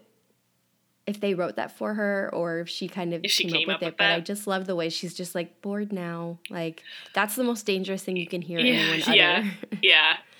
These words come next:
Speaker 2: I mean, I, I, I imagine that they wrote that, but again, like, watching her and Xander, 'cause they're on screen at the same time, basically the whole, you know, the whole episode. Like,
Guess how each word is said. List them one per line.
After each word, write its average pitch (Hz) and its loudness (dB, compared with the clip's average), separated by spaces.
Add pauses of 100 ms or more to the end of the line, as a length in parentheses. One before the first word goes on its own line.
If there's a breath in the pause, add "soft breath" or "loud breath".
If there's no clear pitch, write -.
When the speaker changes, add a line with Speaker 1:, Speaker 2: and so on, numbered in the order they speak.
(220 soft breath)
Speaker 2:
I 294 8
mean, 359 6 (100)
I, 269 6 (300)
I, 277 8
I 277 8
imagine 302 4
that 247 4
they 190 6
wrote 165 0
that, 247 6
but 190 4
again, 175 6
like, 156 0 (480)
watching 220 4
her 208 2
and 180 4
Xander, 175 4
'cause 214 -4
they're 294 8
on 302 4
screen 214 -2
at 185 0
the 180 -6
same 170 2
time, 190 4
basically 160 -4
the 160 -4
whole, 151 -10
you 196 -4
know, 151 -4
the 147 -4
whole 147 -6
episode. - -4
Like, 151 0